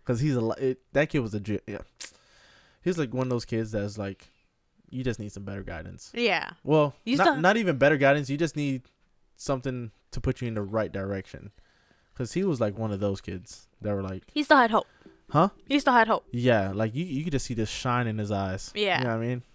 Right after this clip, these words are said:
Speaker 1: Like, even, even more, like, I, I'll tell you right now, I think Levi I think that little motherfucker's gonna get me out the hood.
Speaker 2: <laughs>
Speaker 1: You know what I'm saying? I think he's
Speaker 2: Wait,
Speaker 1: gonna, I
Speaker 2: wait,
Speaker 1: think
Speaker 2: in,
Speaker 1: he's
Speaker 2: like, in, like, in terms of, like, uh, intellect or athleticism?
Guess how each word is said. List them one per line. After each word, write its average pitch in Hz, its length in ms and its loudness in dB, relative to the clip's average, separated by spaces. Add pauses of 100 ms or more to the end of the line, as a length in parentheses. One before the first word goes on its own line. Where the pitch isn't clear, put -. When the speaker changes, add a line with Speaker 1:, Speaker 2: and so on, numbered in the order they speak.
(200)
Speaker 1:
Like, 113 200 0
even, 156 260 0
even 160 240 0
more, 139 240 2
like, 104 220 -2 (320)
I, 135 140 -6
I'll 123 100 -4
tell 110 100 -8
you 104 80 -8
right 101 100 -10
now, 95 160 -8
I 120 60 -8
think 120 220 -10
Levi 127 460 -6 (1300)
I 135 40 -8
think 110 180 -6
that 98 120 -4
little 101 120 -8
motherfucker's 98 380 -8
gonna 95 120 -6
get 92 160 -6
me 101 80 -6
out - 100 -8
the - 80 -8
hood. - 420 -6 (320)
Speaker 2:
<laughs> - 80 2 (320)
Speaker 1:
You 175 220 2
know 139 140 2
what 127 60 0
I'm 120 40 -4
saying? 120 240 -4
I 131 100 0
think 139 200 -4
he's 139 100 0
Speaker 2:
Wait, 254 120 12
Speaker 1:
gonna, 139 120 4 (240)
I 262 40 2
Speaker 2:
wait, 262 80 8
Speaker 1:
think 175 100 4
Speaker 2:
in, 269 60 6
Speaker 1:
he's 254 100 0
Speaker 2:
like, 226 220 0
in, 247 140 4
like, 208 280 0
in 208 240 -2
terms 226 300 0
of, 208 100 -6
like, 190 260 0 (720)
uh, 196 300 6
intellect 311 580 2
or 214 100 6
athleticism? 196 680 0